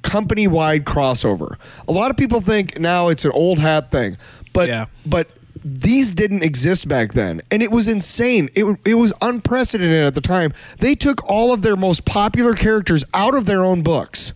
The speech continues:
Speaker 1: and sent them to this miniseries, and then had to pick up the pieces in their own books, and it worked.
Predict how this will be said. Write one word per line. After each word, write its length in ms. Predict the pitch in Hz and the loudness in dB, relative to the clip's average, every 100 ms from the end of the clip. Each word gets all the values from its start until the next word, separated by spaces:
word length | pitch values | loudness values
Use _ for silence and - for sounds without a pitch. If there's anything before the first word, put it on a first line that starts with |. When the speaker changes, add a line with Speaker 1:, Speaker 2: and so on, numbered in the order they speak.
| - - - - - | -14 -20 -20 -20 -16
Speaker 1:
and 220 | - 196 | -4 -2
sent 360 | 170 - 262 269 | 0 0 -2 0
them 180 | 254 214 | -2 0
to 80 | 214 | -2
this 180 | 185 | -2
miniseries, 760 | - 214 208 170 151 127 123 117 | 0 0 2 0 2 2 2 0
and 160 | 180 202 | -2 0
then 140 | 220 | 0
had 360 | 180 170 202 214 | 0 0 0 0
to 200 | 190 170 156 - | 0 0 0 -2
pick 220 | - - | -4 -2
up 80 | 214 | -6
the 80 | 180 | -4
pieces 520 | - 208 214 151 135 | -2 0 2 0 0
in 180 | 160 165 | 0 0
their 180 | 165 | 0
own 120 | 175 165 | 0 0
books, 460 | 160 139 - - - - - - | 0 -2 -4 -8 -8 -20 -20 -8
and 80 | - 208 | -4 -2
it 80 | |
worked. 420 | 190 285 285 - | 0 0 -2 -4